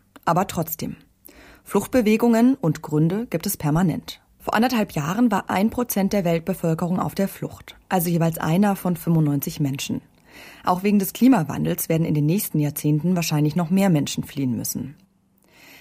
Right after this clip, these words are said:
Wie sich Migration verändert hat, wovor Menschen flüchten und wie sich das in Zukunft wandeln könnte, darum geht es in dieser Folge.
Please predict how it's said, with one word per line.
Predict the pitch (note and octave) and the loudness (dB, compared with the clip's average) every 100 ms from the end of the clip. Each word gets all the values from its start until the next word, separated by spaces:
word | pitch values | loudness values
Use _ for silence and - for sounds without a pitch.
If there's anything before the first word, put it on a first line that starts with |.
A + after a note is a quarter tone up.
| - | 0
Wie | A3 | 2
sich | C4 | 4
Migration | C4 - A#3 - A3 | 2 -2 -2 0 0
verändert | G#3+ - A3 D#3 - | 0 2 4 2 -2
hat, | - - - - | -12 -12 -10 -6
wovor | E3+ F3+ | -2 2
Menschen | G3+ F3+ F#3 D#3+ | 4 2 0 -4
flüchten | - D#3+ D#3+ A3+ B3+ | -2 -4 0 0 2
und | G#3+ A#3+ | 2 0
wie | G3+ | 0
sich | F#3+ F3 | 0 -2
das | F3+ - | -2 -2
in | G#3+ | -2
Zukunft | - F#3+ E3+ D#3+ - | -2 -2 -4 -4 -2
wandeln | G3+ B3 F3+ | 0 2 0
könnte, | - D3+ D#3 G#3+ - - - | 0 -2 2 0 -2 -12 -8
darum | - A#3+ C#4+ | 0 4 4
geht | D#3+ F#3+ | 4 0
es | - | 0
in | A#3 | 2
dieser | F3 C#3 G#3 | 2 2 0
Folge. | - C3+ A#2 - | -2 -4 -6 -10